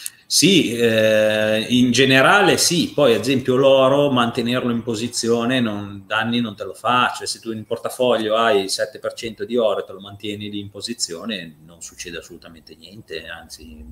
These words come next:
probabilmente non ti fa nulla e non ti aggiunge nulla al portafoglio quando il mercato sale, e magari quando il mercato scende ti protegge un po', per cui quella la potresti mantenere più,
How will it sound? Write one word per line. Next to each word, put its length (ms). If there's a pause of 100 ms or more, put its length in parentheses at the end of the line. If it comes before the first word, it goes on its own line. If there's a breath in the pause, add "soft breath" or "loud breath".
(120)
probabilmente 680
non 180
ti 120
fa 120
nulla 400
e 40
non 160
ti 100
aggiunge 340
nulla 260
al 60
portafoglio 640
quando 200
il 60
mercato 340
sale, 480 (580 loud breath)
e 60
magari 240
quando 200
il 60
mercato 220
scende 300
ti 120
protegge 440
un 80
po', 200
per 140
cui 300 (140)
quella 200
la 80
potresti 380
mantenere 560
più, 320